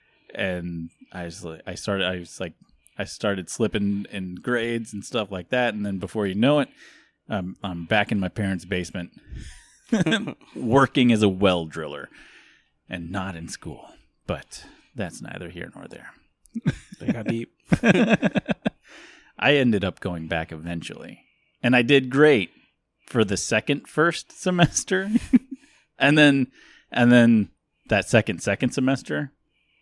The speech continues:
Speaker 1: nah, not so great again. <laughs> Same thing happened.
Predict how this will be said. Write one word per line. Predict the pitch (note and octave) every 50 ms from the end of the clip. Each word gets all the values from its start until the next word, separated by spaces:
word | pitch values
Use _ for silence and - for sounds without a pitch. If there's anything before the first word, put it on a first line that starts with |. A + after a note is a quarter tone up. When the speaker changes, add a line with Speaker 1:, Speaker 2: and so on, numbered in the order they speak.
| _ _ _ _ _ _ _ _ _ _ _
Speaker 1:
nah, | - A#2 G#2+ G#2 G2+ G2 G2 G2 G2
not | F#2+ F#2 E2+ -
so | - F2+
great | D#2 D2 C#2 C2+ C2 -
again. | - C#2+ C#2 C#2+ - - _ - D3+ -
<laughs> | - G#3+ F3+ -
Same | - - - F3+ F#3+ G3 F3
thing | G3 F3+ F3
happened. | E3 D#3 D#3 D3 B2 E2+ D2+ -